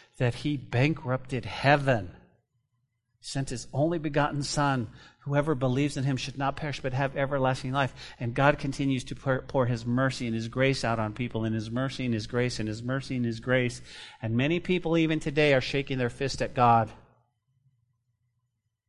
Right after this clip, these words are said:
And they will spend eternity without him. But it's not because of God's empty mercy,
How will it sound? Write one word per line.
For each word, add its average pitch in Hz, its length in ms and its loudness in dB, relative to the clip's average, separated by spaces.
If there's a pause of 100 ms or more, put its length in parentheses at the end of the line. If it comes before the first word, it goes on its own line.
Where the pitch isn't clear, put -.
(1700)
And 117 160 -2
they 120 100 4
will 147 140 -2
spend 147 320 0
eternity 143 480 0
without 143 380 2
him. 110 260 -4 (1600)
But 117 100 -6
it's - 180 -8
not 123 200 2
because 139 680 0 (680)
of 113 160 -10
God's 113 580 0 (2500)
empty 131 400 0
mercy, 113 540 -4